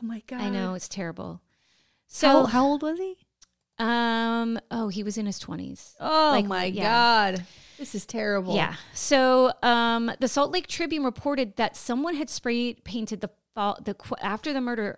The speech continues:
Speaker 2: like, on a wall. It was "Who killed Anthony Adams?" They had spray painted it because people wanted to know, like, what happened. So it's forty years later, and we still don't know
Speaker 1: What?
Speaker 2: who,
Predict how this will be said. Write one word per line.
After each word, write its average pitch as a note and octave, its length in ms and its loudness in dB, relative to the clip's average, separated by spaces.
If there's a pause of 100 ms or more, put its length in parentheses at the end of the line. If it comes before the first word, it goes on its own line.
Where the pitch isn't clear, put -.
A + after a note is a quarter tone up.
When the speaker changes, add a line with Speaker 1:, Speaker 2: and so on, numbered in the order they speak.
Speaker 2:
like, A3 240 -6
on G#3+ 160 -4
a G#3 60 -4
wall. F#3+ 540 -2
It G3 120 -2
was F#3+ 180 -4 (100)
"Who A3+ 180 0
killed G3+ 400 -4
Anthony F3+ 420 -8
Adams?" F3 360 -8
They F#3+ 80 -8
had E3+ 160 -12
spray F#3 400 -8
painted - 400 -12
it - 100 -14
because - 280 -12
people A3+ 340 -2
wanted G3+ 280 -6
to G3+ 100 -10
know, G#3 220 0
like, F#3+ 220 -6 (320)
what - 260 -4
happened. F3 760 -4 (480)
So - 220 -2
it's - 180 -4
forty B3 340 -2
years A#3+ 320 -2
later, G3+ 340 -4
and G3+ 160 -6
we G#3 120 -2
still G3 400 -6
don't F#3 280 -4
know F#3 680 -2
Speaker 1:
What? C#5 600 -2
Speaker 2:
who, B3+ 400 0